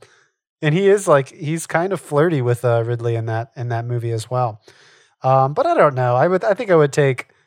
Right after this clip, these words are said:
I'm looking at some other pictures <laughs> of, of a young Paul Reiser. I think I would take Rob Morrow over.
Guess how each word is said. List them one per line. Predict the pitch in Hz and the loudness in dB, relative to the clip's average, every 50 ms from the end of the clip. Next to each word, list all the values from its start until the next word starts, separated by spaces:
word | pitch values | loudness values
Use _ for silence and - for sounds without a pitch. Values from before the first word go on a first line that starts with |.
| _ | _
I'm | - 160 170 | -6 -2 -2
looking | 196 190 185 202 | 0 0 0 0
at | 170 156 - | 0 0 0
some | 151 147 | 0 2
other | 143 147 160 165 | 2 2 2 0
pictures | 156 185 175 - - - 185 180 180 - - - - 185 147 - - - | 0 -2 -4 -4 -4 -4 -4 -4 -4 -6 -10 -2 0 0 0 0 -6 -14
<laughs> | - - - - - - | -20 -20 -20 -12 0 0
of, | 208 202 196 - - _ _ _ _ - | 0 0 0 -6 -18 _ _ _ _ -4
of | 208 175 | 0 0
a | 190 196 | 0 2
young | 180 165 185 196 185 175 | 2 2 2 2 0 0
Paul | - 190 180 180 170 | 0 2 2 4 4
Reiser. | 165 170 175 185 180 196 196 190 180 - - - - - - - _ _ _ | 4 2 2 0 -2 -4 -6 -6 -6 -10 -18 -20 -20 -20 -20 -20 _ _ _
I | - 226 | -8 -8
think | 277 226 190 | -2 2 4
I | 165 | 4
would | 147 143 131 | 4 4 4
take | - 131 123 120 | 2 0 0 0
Rob | 123 117 117 117 113 | 0 -2 -2 -2 -4
Morrow | 113 110 110 110 113 113 110 104 _ _ _ _ _ _ _ - | -6 -6 -6 -4 -6 -6 -8 -10 _ _ _ _ _ _ _ -6
over. | 127 123 117 120 120 123 | -6 -4 -4 -4 -6 -6